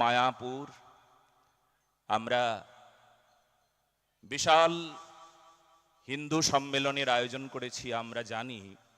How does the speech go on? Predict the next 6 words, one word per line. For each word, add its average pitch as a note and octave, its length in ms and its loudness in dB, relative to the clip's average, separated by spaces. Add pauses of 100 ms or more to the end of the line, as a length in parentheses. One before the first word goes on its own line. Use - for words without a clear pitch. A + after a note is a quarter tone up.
(2750)
রাষ্ট্রীয় C#3 540 2 (120)
স্বয়ংসেবক D3 640 -2 (120)
সংঘের C#3+ 420 -6 (960)
শত - 320 0 (220)
বর্ষপূর্তি A#2+ 840 -6 (760)
মহোৎসব। G#2 760 -4